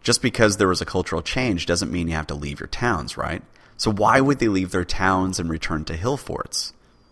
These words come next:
Sure, the pottery industry collapsed, and that probably indicates that the entire economy collapsed with it. But why would they suddenly leap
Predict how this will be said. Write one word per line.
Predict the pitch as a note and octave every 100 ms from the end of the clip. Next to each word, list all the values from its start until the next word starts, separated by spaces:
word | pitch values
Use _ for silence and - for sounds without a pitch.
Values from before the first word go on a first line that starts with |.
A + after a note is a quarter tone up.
| _ _ _ -
Sure, | - - G#2+ F#2+ G#2
the | G2
pottery | - G#2 D3 G#2+ D2+
industry | C#2 - - C2
collapsed, | - D2 C2+ F#2+ -
and | F#2+
that | B2
probably | - B2+ A2+ -
indicates | G2+ G2 - F#2+ -
that | F2+
the | F#2+
entire | F#2+ - F#2+ E2
economy | - - C3 D#3+ F2+
collapsed | - D#2+ C#2+ -
with | - D3 F#2
it. | B1 - - - - -
But | G#2+
why | G2+ B2+
would | F3+ F#3
they | D#3
suddenly | - A2+ G#2+ A2 G2+
leap | F#2 E2+ G2